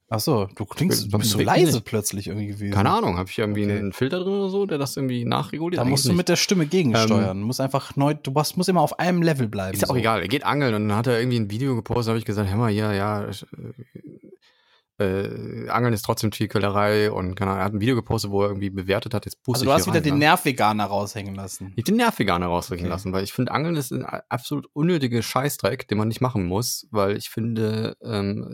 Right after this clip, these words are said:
Speaker 2: so, so zum Spaß, äh, Tiere in eine Falle zu locken, dass die dann auf so einen Haken beißen und dann unter Todesangst aus dem Wasser rausgeholt werden und so.
Speaker 1: Aber hat er
Speaker 2: Und was
Speaker 1: den
Speaker 2: mich
Speaker 1: gegessen,
Speaker 2: ganz
Speaker 1: den Fisch?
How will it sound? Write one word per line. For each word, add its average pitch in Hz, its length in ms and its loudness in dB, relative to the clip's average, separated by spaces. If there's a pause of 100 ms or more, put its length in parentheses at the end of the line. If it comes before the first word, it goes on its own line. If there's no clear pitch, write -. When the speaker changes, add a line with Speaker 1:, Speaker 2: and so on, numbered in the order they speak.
Speaker 2:
so, 110 220 -12
so 110 320 -6
zum 113 180 -4
Spaß, 135 600 -2 (760)
äh, 104 460 0
Tiere 143 520 0
in 120 140 -2
eine 107 80 0
Falle 143 220 -2
zu - 160 -4
locken, 143 500 -2
dass 110 160 -8
die 104 100 -12
dann 104 200 0
auf 101 120 -6
so - 80 -2
einen 95 120 -2
Haken 135 260 -2
beißen 131 480 0
und 113 180 -4
dann 101 340 0
unter 107 220 -6
Todesangst 120 560 -2
aus 101 80 -8
dem 95 120 -4
Wasser 127 180 -2
rausgeholt 127 400 -4
werden 117 300 -2 (560)
und 107 120 0
so. 113 360 0
Speaker 1:
Aber 143 160 4
hat 190 100 4
er - 60 8
Speaker 2:
Und 180 60 4
was 151 60 6
Speaker 1:
den 147 60 2
Speaker 2:
mich 131 100 0
Speaker 1:
gegessen, - 280 4
Speaker 2:
ganz 127 40 4
Speaker 1:
den 117 100 0
Fisch? - 420 -6